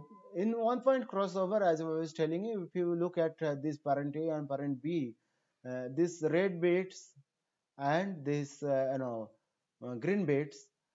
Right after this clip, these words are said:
are the basically, you know, this, uh, uh, these are the point of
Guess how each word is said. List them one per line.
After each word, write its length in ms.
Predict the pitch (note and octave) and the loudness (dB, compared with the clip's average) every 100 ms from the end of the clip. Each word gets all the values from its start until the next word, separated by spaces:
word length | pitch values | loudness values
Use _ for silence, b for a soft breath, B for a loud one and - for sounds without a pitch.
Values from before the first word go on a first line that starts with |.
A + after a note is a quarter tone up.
| _ _ C#3+ | _ _ -4
are 360 | C#3 C#3+ C#3 C3+ C#3 C#3+ | 4 8 8 4 2 2
the 240 | D3+ E3+ C#3+ | 2 2 -2
basically, 460 | C3 C3+ C3 C3+ | -6 -4 -2 -2
you 100 | C#3+ | -2
know, 220 | B2+ A2+ A2+ | -2 -4 -8
this, 240 | B2 A#2+ - | -10 -10 -6
uh, 360 | A#2+ A#2 G2+ B2 _ _ _ _ _ _ - _ _ B2 | -6 -6 -8 -12 _ _ _ _ _ _ -20 _ _ -8
uh, 280 | B2 A#2+ A#2+ | -6 -6 0
these 220 | E3 D#3+ | 0 2
are 100 | D3 | 2
the 220 | C#3 F3 | 2 0
point 500 | - E3 B2+ G2+ F#2+ A#2+ | 4 2 4 -2 -12 -14
of 140 | B2 | -10